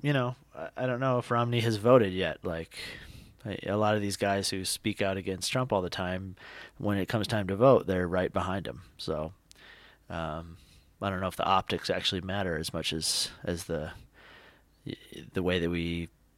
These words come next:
you know, really do wield power in this country, which is through, um, through taking votes in the Senate and the House.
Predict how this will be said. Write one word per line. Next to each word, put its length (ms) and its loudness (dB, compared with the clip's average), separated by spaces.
you 120 -8
know, 120 -6
really 260 0
do 300 -4
wield 260 -2
power 380 2
in 100 -6
this 120 -4
country, 360 -4
which 220 -2
is 140 -4
through, 400 -4
um, 340 -2
through 260 -4
taking 320 -2
votes 360 0
in 80 -6
the 200 -4
Senate 300 -2
and 100 -6
the 40 -6
House. 420 -8